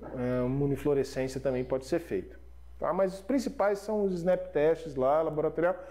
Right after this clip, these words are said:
mas noventa e nove por cento, vamos falar a realidade, é diagnóstico clínico, tá? Prejudicial com relação a isso.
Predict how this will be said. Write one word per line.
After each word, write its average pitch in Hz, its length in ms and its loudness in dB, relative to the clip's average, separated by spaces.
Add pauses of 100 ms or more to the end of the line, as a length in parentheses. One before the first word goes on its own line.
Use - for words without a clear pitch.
(340)
mas 170 200 2
noventa 220 760 4
e 202 380 6
nove 160 540 6
por 139 160 -4
cento, 123 320 -2
vamos 160 160 -2
falar 160 200 2
a 135 40 -2
realidade, 123 500 0 (240)
é 175 160 4
diagnóstico 165 540 0
clínico, 131 480 -4 (340)
tá? - 140 -2 (680)
Prejudicial 131 640 -2
com - 120 -10
relação 135 300 0
a - 100 0
isso. - 360 -12